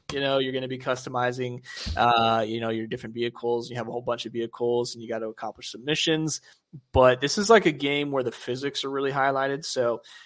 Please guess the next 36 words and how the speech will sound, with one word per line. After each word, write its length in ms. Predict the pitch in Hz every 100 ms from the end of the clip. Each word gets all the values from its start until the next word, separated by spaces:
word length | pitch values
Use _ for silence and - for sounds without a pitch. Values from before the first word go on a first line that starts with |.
| _
you're 60 | 113
driving 320 | 120 120 120
on 140 | 117 113
ice. 360 | 117 113 110 -
You're 120 | 113
driving 440 | 123 120 117 117 113
over, 560 | 117 120 120 117 113
uh, 180 | 107 110
really 300 | 117 120 117 -
tough 240 | - 127 -
terrain 460 | - 123 120 117
in 60 | 110
the 60 |
forest. 540 | 110 - 117 113 104 -
There's 200 | 92 - -
boulders. 600 | 123 120 117 107 101 -
There's 220 | 123 -
water 360 | 123 123 127 120
elements. 580 | 117 110 110 104 - - - _ -
And 300 | 117 117 120
you 80 | 120
have 260 | 123 123 -
to, 260 | 123 123 117
not 160 | 127 156
only 220 | 147 143
you 180 | 131 127
have 140 | 127
to 60 | 120
maneuver 440 | 120 127 123 120
the 160 | 117 117
environment, 560 | 113 113 120 120 113 -
but 140 | 117
you 100 | 120
have 200 | 120 117 -
to, 320 | 120 113 110
uh, 320 | 107 107 107